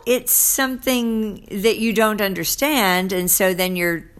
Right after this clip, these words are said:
trying to, like, bring it down and saying it's a fact or it's a rule or it's that kind of thing. And then oppression happens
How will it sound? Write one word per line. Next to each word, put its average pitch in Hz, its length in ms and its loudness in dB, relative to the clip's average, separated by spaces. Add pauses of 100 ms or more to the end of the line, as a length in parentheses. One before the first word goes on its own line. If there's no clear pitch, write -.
(160)
trying 185 360 0
to, 170 100 0
like, 156 320 0
bring 175 220 -2
it 156 140 -8
down 175 460 2
and 160 160 -2
saying 165 300 0
it's 147 180 -2
a 147 80 -4
fact 180 440 2
or 175 40 0
it's 170 160 0
a 170 60 0
rule 170 600 2
or 156 100 0
it's - 280 -2 (600)
that 170 220 2
kind 165 200 -4
of 147 80 -6
thing. 180 560 -2 (840)
And 202 280 4
then 185 500 0 (640)
oppression 220 500 0
happens 170 720 -2